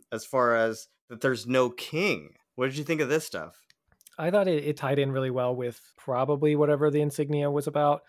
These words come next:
Speaker 1: Mm-hmm.
Speaker 2: Um, and it's, gives me, like, that Final Fantasy Tactics feel or, like, the bigger story. It's like, finally, you had a very, um, you set the pace in the first arc, as you say. Like, you got the shop, you got kinda, oh, there's slums, there's other stuff going
Speaker 1: Mm-hmm.
Speaker 2: on.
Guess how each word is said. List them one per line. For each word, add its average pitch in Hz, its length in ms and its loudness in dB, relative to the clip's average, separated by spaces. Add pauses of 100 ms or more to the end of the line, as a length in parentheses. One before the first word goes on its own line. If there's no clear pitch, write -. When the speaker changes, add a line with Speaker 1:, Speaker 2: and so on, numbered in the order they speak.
(200)
Speaker 1:
Mm-hmm. 120 140 -6
Speaker 2:
Um, 127 460 0 (220)
and 139 120 0
it's, 131 200 -4 (200)
gives 139 160 0
me, 131 100 -4
like, 123 140 -6
that 123 180 -8
Final 131 280 0
Fantasy 135 420 -6
Tactics 131 500 -8
feel 127 360 -2
or, 131 120 0
like, 131 140 -6
the 143 80 0
bigger 143 260 4
story. 131 360 -2
It's - 120 -8
like, 135 100 -4
finally, 139 580 0 (240)
you 147 100 -2
had 151 80 2
a 151 60 2
very, 147 440 2
um, 127 360 -6 (240)
you 151 80 -2
set 190 180 2
the 185 80 0
pace 143 300 -2
in 135 80 -4
the 131 60 -4
first - 520 -8 (240)
arc, 147 340 2
as 147 160 0
you 147 60 0
say. 156 260 0
Like, 120 220 -6
you 135 180 -12
got 127 120 -8
the 135 40 -12
shop, 156 400 4
you 131 80 -6
got 131 220 -4
kinda, 123 200 -4
oh, 143 180 4
there's 127 180 -4
slums, 156 500 0
there's 127 160 -6
other 151 160 0
stuff 143 200 -6
going 143 200 0
Speaker 1:
Mm-hmm. 139 80 2 (180)
Speaker 2:
on. 135 40 -14